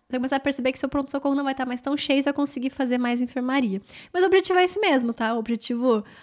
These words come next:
também de fazer enfermaria é lotar o pronto-socorro, o objetivo de fazer simulado é lotar o pronto-socorro. Então, se tiver assim, tipo, "Sara, o que que eu faço?" Beleza, foca no que tá cheio, foca no pronto-socorro, nos pacientes que tão ali virando fantasminhas. Mas,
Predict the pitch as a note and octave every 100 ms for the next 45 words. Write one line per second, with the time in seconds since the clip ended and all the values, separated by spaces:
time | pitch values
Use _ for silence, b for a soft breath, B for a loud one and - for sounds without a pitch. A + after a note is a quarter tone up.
0 | b - G#3+ A#3 - A#3 A3+ A#3 A3+ A3
1 | A#3 B3+ C4 A#3+ A#3 A3+ A#3+ A#3+ C#4 C4+
2 | B3 A3+ A#3 A3 A3+ A#3+ B3 B3 C#4 C#4
3 | B3 B3 B3+ B3 C#4 C4 A#3 A#3+ B B
4 | B B3 C4 C4 C4 B3 - - - D#4
5 | B3+ - C#4 B3+ - - C#4 A#3 - D4
6 | - A#3 F#3+ - _ A#3+ D4 A#3 G3+ -
7 | - - G#3 G#3 A#3+ B3 B3+ A#3+ A#3+ -
8 | A3+ C4+ - G3+ A3 A3+ A3+ A#3+ C#4 C4+
9 | A#3+ B3 - G3 G3+ G3+ - A#3 A#3+ B3+
10 | C4 B B A3+ A#3 B3 C#4 D4 D4 C4
11 | B3 C#4+ - B B B A#3 A#3+ B3+ D4+
12 | -